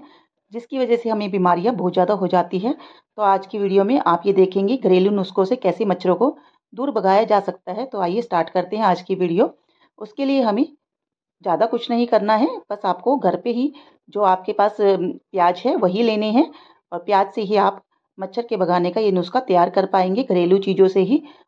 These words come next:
और बहुत ही कारगर नुस्खा है। एक बार आप, अगर आपने इसको अप्लाई कर लिया तो आपके घर से मच्छर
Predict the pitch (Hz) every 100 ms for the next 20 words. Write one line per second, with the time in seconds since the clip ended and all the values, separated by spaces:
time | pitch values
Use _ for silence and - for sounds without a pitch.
0 | - 190 196 220 302 208 170 165 233 220
1 | 208 - 220 294 320 _ _ - 190 190
2 | 202 196 190 190 160 180 170 190 185 -
3 | 185 175 170 175 180 175 185 202 196 190
4 | 165 240 214 196 254